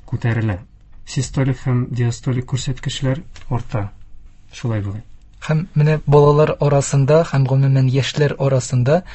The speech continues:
Speaker 2: син үзең дә яшь кеше буларак татар теленең куллану даирәсен киңәйтү өчен, гомумән, аны популярлаштыру өчен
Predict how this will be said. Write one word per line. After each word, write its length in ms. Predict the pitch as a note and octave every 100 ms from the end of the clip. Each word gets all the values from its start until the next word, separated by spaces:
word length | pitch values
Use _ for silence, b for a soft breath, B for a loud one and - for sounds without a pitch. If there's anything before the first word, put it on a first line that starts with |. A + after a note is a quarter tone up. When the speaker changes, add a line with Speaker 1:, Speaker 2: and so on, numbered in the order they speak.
| B
Speaker 2:
син 340 | - D3 C#3
үзең 380 | - C#3 D3+ D3
дә 80 | B2+
яшь 300 | B2+ C#3 -
кеше 300 | - C3 C#3 B2
буларак 460 | B2 B2+ F3 - B B B
татар 560 | C#3 B2 D#3+ E3+ - - - C3+
теленең 480 | - C#3 C#3+ D#3 E3
куллану 540 | - D#3 C#3 C3 C#3 C#3+
даирәсен 540 | C#3 C3 C3 B2+ C#3 B2+
киңәйтү 460 | C3+ C3 B2 B2+
өчен, 240 | B2+ - B2+
гомумән, 480 | A#2+ C#3+ C#3+ C#3 C3+
аны 280 | C#3+ C#3+ C#3+
популярлаштыру 1040 | - C3 C#3+ D3 C#3 C#3 C3+ - C3 C3
өчен 300 | C3 - B2